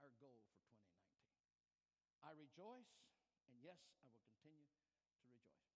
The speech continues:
Rejoice is a choice. Say it with me. Rejoice is a choice. Now, s-, say it like you were a Pentecostal,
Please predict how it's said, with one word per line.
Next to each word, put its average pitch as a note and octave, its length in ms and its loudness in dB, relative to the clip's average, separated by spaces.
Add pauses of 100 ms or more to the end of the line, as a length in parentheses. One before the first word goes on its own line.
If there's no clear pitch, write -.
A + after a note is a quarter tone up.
(640)
Rejoice G3+ 800 6 (800)
is F3+ 160 2
a E3 160 -8
choice. - 320 -8 (960)
Say F3 80 6
it D#3+ 80 0
with A#2 160 0
me. - 80 -20 (560)
Rejoice F#3 880 8 (400)
is G3+ 120 4
a G3 80 -6 (120)
choice. - 320 -6 (560)
Now, G3+ 160 -2
s-, - 1400 -14
say C4 80 4
it G#3 160 0
like F3 240 0
you D3 80 -2
were A#2+ 160 -4
a - 80 -20
Pentecostal, A#2+ 560 -2